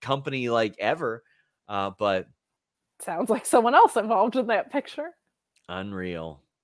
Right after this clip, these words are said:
Speaker 1: Unreal. Uh, I'll get to some of these super chats. Will says, "S R S heard any update on Giulia? Dave claims that it's between W W E and staying in Japan."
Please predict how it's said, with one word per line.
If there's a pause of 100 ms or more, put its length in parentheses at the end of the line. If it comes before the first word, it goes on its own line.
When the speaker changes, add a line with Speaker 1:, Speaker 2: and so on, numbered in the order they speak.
(320)
Speaker 1:
Unreal.
Uh,
I'll
get
to
some
of
these
super
chats.
Will
says, (520)
"S
R
S
heard
any
update
on
Giulia? (280)
Dave
claims
that
it's
between
W
W
E
and
staying
in
Japan."